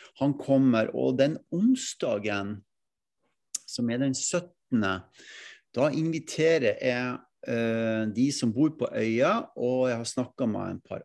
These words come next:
andre store sånne laksefirmaer som jeg har hatt noe med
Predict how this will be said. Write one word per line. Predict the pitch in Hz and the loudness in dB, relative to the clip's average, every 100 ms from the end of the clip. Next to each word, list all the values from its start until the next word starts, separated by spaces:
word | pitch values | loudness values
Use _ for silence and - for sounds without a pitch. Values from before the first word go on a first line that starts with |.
| - | -2
andre | 139 151 147 151 127 | 0 0 2 2 2
store | - - 135 127 139 117 | 0 -4 0 2 2 0
sånne | 110 107 104 | -2 -4 -4
laksefirmaer | 107 113 - - - 120 117 - 120 113 117 113 131 147 156 143 | -4 -6 -6 -4 0 0 -2 0 0 2 2 4 4 2 2 -2
som | - 117 | -2 -2
jeg | 113 | -2
har | 110 | -4
hatt | 101 113 - | -4 -6 -6
noe | 107 107 | -6 -4
med | 101 | -4